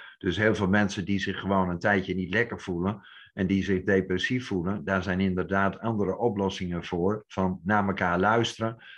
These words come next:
en mensen de juiste adviezen geven en inderdaad er niet direct pillen in douwen, want dat zou ik absoluut niet aanraden. Zeker niet bij jullie, en jullie weten dit soort dingen, hoe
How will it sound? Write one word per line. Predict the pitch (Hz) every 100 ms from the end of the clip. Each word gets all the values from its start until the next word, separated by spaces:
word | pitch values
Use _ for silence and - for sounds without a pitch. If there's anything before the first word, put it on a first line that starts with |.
| -
en | 92
mensen | 98 95 92
de | 90
juiste | 95 104 101 98
adviezen | 98 92 113 101 -
geven | 98 98 95 95 - _ -
en | 90
inderdaad | 92 90 85 90 87 98 95
er | 87
niet | 85 92
direct | 87 90 87 - _
pillen | 117 107 90 82
in | 92 90
douwen, | 87 92 92 104 104
want | 95 85
dat | 90
zou | 90 87 85
ik |
absoluut | 95 87 - 87 92
niet | 92 87 90
aanraden. | 80 73 73 69 73 64 - _ - - -
Zeker | - 123 120 117
niet | 113 -
bij | 101 95 92 92 90
jullie, | 95 107 107 -
en | 90 87 -
jullie | 92 90 90 -
weten | - 87 - 82
dit | 90 85
soort | 87
dingen, | 87 85 82
hoe | 87 82